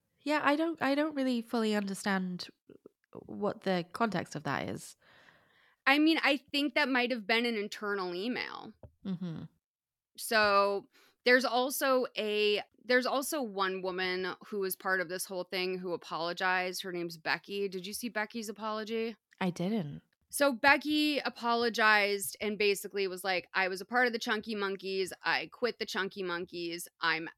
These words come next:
Speaker 2: out." She's the only one who said that. Everyone's saying, like, "We should accept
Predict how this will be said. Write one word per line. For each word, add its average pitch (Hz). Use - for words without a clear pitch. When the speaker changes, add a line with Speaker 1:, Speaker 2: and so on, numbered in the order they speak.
Speaker 2:
out." 208
She's 262
the 269
only 254
one 202
who 196
said 175
that. 170
Everyone's 247
saying, 190
like, 147
"We 208
should 202
accept 190